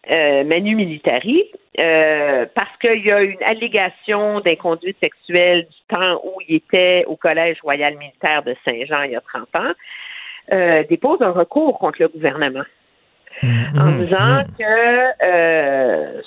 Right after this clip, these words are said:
Speaker 1: son congédiement est, est le fruit d'ingérences politiques. Et ça, c'est fascinant, parce qu'on explique dans cette requête-là qu'au mois de mars,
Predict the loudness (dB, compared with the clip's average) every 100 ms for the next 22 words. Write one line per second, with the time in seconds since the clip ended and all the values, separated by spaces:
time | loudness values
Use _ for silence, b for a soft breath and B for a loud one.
0 | -2 -2 2 0 0 -4 -6 -4 -2 0
1 | -2 0 2 2 2 2 -2 -4 -4 -2
2 | 2 4 2 0 0 0 0 -4 -10 -10
3 | -2 -2 -2 -4 -2 0 0 0 2 2
4 | 2 0 -4 -2 -4 -4 -10 -10 -8 -8
5 | -4 -4 -4 -6 -12 -6 -6 -6 -8 -4
6 | 0 -2 -4 B B B B B B -8
7 | -2 -2 2 2 0 -2 -4 -2 0 -2
8 | -2 -4 -4 -4 -2 -4 -2 -2 -4 -6
9 | _ _ _ _ _ _ _ -2 0 0
10 | 0 0 -2